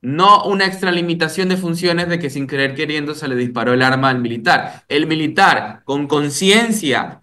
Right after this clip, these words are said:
y por disposición del Ejecutivo, va a combatir enemigos, enemigos invisibles porque no tienen ni idea de quién es,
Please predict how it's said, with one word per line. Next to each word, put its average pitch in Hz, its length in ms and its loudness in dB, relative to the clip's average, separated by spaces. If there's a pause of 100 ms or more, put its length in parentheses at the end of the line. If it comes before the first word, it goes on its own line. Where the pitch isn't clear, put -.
y 143 120 2
por 151 220 4
disposición 151 720 2
del 214 140 4
Ejecutivo, 180 800 0 (160)
va 165 420 4
a 143 120 0
combatir 143 760 -2
enemigos, 160 600 2
enemigos 208 600 2
invisibles 190 480 0
porque 147 220 -2
no 160 100 -4
tienen 185 240 2
ni 160 140 0
idea 175 260 4
de 180 140 4
quién 185 220 0
es, 170 240 -4